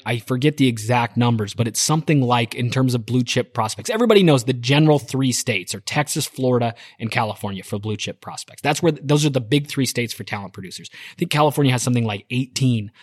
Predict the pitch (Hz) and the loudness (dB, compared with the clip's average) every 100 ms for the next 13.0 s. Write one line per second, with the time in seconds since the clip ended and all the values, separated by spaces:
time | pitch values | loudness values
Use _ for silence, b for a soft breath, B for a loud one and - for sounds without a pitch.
0 | b b _ 131 123 - 120 113 - 110 | b b _ -2 -2 0 0 0 -2 -6
1 | - 110 - 104 - 101 - - 123 98 | -4 -6 -6 -10 -10 -12 -8 -2 -2 -2
2 | 101 - 120 104 - - 92 - - B | -8 -8 -6 -6 -6 -8 -10 -14 -20 B
3 | B - 151 - 139 139 - 135 123 101 | B -2 0 0 -2 -2 0 0 0 -2
4 | - - 160 - 151 131 - 131 127 120 | -6 -2 -2 -2 -4 -6 -4 0 2 0
5 | 117 B B 127 113 131 127 117 - 120 | -2 B B -8 -6 -2 -2 0 0 0
6 | 113 104 - 151 87 - 156 196 208 170 | 0 -4 -4 -4 -4 -4 0 2 2 2
7 | 208 165 113 - - 127 - - 165 190 | 4 2 -2 -4 -4 -2 -4 -4 -2 0
8 | 190 165 139 120 - 123 127 - - 123 | 0 2 0 -2 -2 -2 -2 -6 -12 -8
9 | 127 98 - - - _ _ _ _ _ | -8 -8 -16 -16 -18 _ _ _ _ _
10 | _ - 143 147 151 147 - 139 - 131 | _ -2 0 4 4 4 2 -2 -2 -4
11 | - 135 123 131 - 170 180 131 139 135 | 0 0 0 -2 0 0 2 0 0 -2
12 | 107 110 123 123 120 107 95 120 90 | -6 -6 -2 0 0 -2 -4 -6 -6